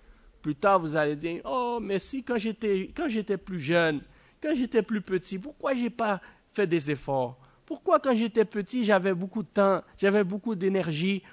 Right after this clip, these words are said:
Pourquoi j'ai pas profité de la science ? Hein ? Pourquoi j'ai laissé le temps passer sans profiter de, yani, apprendre le Coran, apprendre les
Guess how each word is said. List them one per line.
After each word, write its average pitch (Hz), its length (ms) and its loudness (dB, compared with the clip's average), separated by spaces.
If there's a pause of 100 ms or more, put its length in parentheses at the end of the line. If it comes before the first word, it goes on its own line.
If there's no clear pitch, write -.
(120)
Pourquoi - 260 -4
j'ai 262 140 -2
pas 220 160 -2
profité 175 680 -4 (400)
de 156 120 2
la 156 160 4
science ? 131 580 -6 (260)
Hein ? 220 340 0 (800)
Pourquoi 320 340 -4
j'ai 247 180 0
laissé 240 340 0
le 240 140 4
temps 214 200 -2
passer 240 720 0 (1080)
sans - 460 2
profiter 254 800 -4 (540)
de, 226 480 6 (100)
yani, 180 440 0
apprendre 185 440 -2
le 147 100 2
Coran, 160 720 2 (460)
apprendre 135 420 -4
les - 80 -6